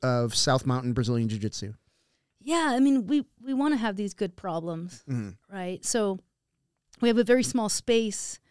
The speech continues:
Speaker 2: Um, so we're running, you know, one class at a time.
Speaker 1: Mm-hmm.
Speaker 2: So we're, we're, we're, as big as our schedule can be, that's what we can, that's
Speaker 1: Yeah.
Speaker 2: what we can hold.
Speaker 1: Yeah.
Speaker 2: Mm, yeah, good problems to have. So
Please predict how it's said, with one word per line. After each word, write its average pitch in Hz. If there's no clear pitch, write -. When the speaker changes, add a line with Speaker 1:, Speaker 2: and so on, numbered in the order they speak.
Speaker 2:
Um, 170
so -
we're 202
running, 185
you 170
know, 170
one 208
class 185
at 185
a 175
time. 220
Speaker 1:
Mm-hmm. 104
Speaker 2:
So 196
we're, 196
we're, 190
we're, 185
as 180
big 254
as 254
our 233
schedule 208
can 190
be, 190
that's 180
what 190
we 185
can, 170
that's 180
Speaker 1:
Yeah. 190
Speaker 2:
what 175
we 175
can 165
hold. 170
Speaker 1:
Yeah. 190
Speaker 2:
Mm, 214
yeah, 240
good 240
problems 185
to 160
have. -
So 208